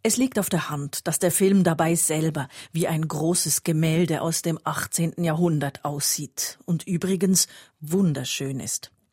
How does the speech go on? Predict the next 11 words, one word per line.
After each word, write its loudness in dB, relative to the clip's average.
Sie 0
habe 2
keine 0
direkte -4
Inspiration -2
bei 0
bestimmten -4
Künstlern -2
oder -6
Künstlerinnen -2
gesucht, -6